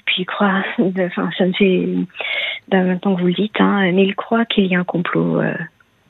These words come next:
familial. C'est-à-dire que, en gros, euh, selon que c'est, selon lui, je lui aurais, j'aurais fait un enfant avec lui pour que je puisse le quitter et puis vivre avec cet, euh, enfant, avec ma famille,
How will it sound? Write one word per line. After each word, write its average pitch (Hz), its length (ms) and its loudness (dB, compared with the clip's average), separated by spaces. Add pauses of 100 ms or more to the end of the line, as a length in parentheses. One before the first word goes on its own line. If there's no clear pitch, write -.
(180)
familial. 160 600 0 (680)
C'est-à-dire 165 460 2 (120)
que, 156 280 -2 (580)
en 170 140 4
gros, 190 580 2 (720)
euh, 175 220 4 (120)
selon 208 200 0
que - 120 -8
c'est, 175 360 -4 (100)
selon 202 200 2
lui, 202 460 -2
je 180 100 -4
lui 165 220 -2
aurais, 170 380 -2
j'aurais 180 240 -2
fait - 140 -4
un 185 140 -2
enfant 180 500 -2
avec 165 260 2 (140)
lui 196 180 2 (480)
pour 180 140 2
que 190 100 4
je 175 120 4
puisse 175 240 0 (120)
le 233 160 6
quitter 175 580 2 (340)
et 180 120 6
puis 175 300 4
vivre 202 260 4
avec 175 260 0 (120)
cet, 208 220 -4
euh, 170 260 0
enfant, 180 600 -2
avec 160 480 0
ma 175 200 4
famille, 165 580 0